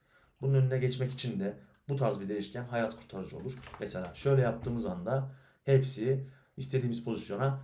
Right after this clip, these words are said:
gelmiş olacak. Tabii bunlar neden küçüldü? Çünkü biz bu değişkeni şeylerde de kullandık. Ee, boyutlarına da kullandık. Şurada yükseklik kısımları vardı ya. Bunlarda da kullandık. Şöyle yapalım. Oraları manuel verdim.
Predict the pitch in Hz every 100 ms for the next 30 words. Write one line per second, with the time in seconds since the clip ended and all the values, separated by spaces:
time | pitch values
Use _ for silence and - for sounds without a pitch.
0 | - - 113 95 131 135 123 101 123 -
1 | 143 143 151 156 156 165 143 - 98 110
2 | 147 - - 147 143 147 139 139 139 -
3 | 139 135 131 127 123 117 113 98 90 90
4 | - - _ _ - 92 87 92 90 90
5 | 73 69 - - 123 131 135 135 131 127
6 | 101 92 82 - 101 101 95 - _ _
7 | _ _ _ _ - - - - - -
8 | - 135 131 131 113 - - 120 117 117
9 | 117 117 127 92 - - _ _ _ -
10 | 135 139 139 131 - 92 80 - - 131
11 | 120 - 95 92 107 117 117 110 120 120
12 | 98 87 82 127 139